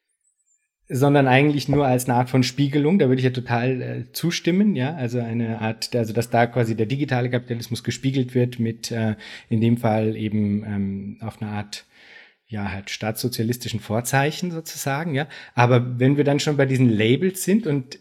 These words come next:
also wie würdest du denn dann das benennen,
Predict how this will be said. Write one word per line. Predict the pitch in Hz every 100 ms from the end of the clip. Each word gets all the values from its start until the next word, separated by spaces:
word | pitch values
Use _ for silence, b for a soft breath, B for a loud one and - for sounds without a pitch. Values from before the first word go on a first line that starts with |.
| -
also | 160 131 120
wie | 151 151
würdest | 180 196 -
du |
denn | 156 143 135
dann | 131 127 120 -
das | 123 160 - - - - - - - _ _ _ _ -
benennen, | 123 123 120 143 180 190 196 196